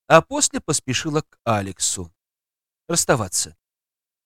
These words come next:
Новогодье ведь, нельзя старое за собой тянуть. Ожидала, что Алекс не сильно против такой инициативы будет.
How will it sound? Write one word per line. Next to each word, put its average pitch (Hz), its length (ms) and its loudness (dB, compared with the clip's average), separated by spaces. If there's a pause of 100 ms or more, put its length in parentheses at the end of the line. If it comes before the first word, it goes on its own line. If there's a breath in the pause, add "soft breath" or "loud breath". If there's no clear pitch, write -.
Новогодье 185 560 6
ведь, - 440 -6
нельзя 156 400 4
старое 117 400 2
за 107 120 -4
собой 107 320 0
тянуть. 104 440 -6 (1900)
Ожидала, 214 500 4
что - 360 2
Алекс 240 440 6
не 208 140 -2
сильно 147 500 0
против 135 400 -2
такой 139 380 0
инициативы 139 720 2
будет. 113 360 -4